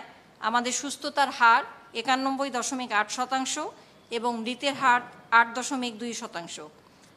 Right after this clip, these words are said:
শনাক্ত বিজ-, বিবেচনায় মৃত্যুর হার এক দশমিক পাঁচ শতাংশ এবং শনাক্ত বিবেচনায় সুস্থতার হার সতেরো দশমিক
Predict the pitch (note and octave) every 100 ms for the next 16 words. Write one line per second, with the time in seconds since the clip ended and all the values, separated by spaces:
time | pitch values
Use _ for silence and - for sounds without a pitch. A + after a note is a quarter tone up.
0 | _ - - A#3 B3+ C4 E4 D4 C4 A#3+
1 | C#4 A3 B3 C#4+ D4+ D#4 D#4 D#4+ F#4+ -
2 | - - - - - - _ - A3 B3+
3 | - C#4 C#4 B3 A3 C4 - - - -
4 | - - - A#3 A#3 A#3 B3+ C#4+ B3 B3
5 | A3+ - B3+ C4+ C4+ D#4+ A4+ D5 A#3+ A#3
6 | - B3 C4 C4 C#4+ C4 B3+ B3+ B3+ B3+
7 | C4 C4 - C#4+ C4+ B3 A3+ B3 - -
8 | - - - B3+ B3+ D4 D#4+ B3+ B3+ C4
9 | E4